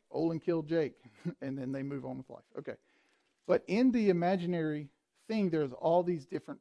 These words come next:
pantheons of gods and goddesses and religions. There's, like, fake religions in the game, okay?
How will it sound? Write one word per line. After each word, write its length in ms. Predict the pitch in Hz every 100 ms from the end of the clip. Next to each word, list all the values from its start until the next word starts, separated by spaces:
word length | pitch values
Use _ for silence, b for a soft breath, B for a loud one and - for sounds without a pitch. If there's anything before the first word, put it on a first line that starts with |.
| _
pantheons 680 | 151 160 160 147 143 139 -
of 100 | 143
gods 460 | 139 127 123 135 - _ _ _ _ _ _
and 460 | 185 131 127 131 - _ 139
goddesses 480 | 143 147 - 143
and 140 | 131 127
religions. 420 | 147 214 143 110
There's, 160 | 135 135
like, 140 | 135 -
fake 220 | 160 170
religions 600 | 190 156 175 151 139 131 -
in 160 | 143
the 80 | 139
game, 360 | 156 196 113 95 _ _ _ _ _
okay? 160 | 139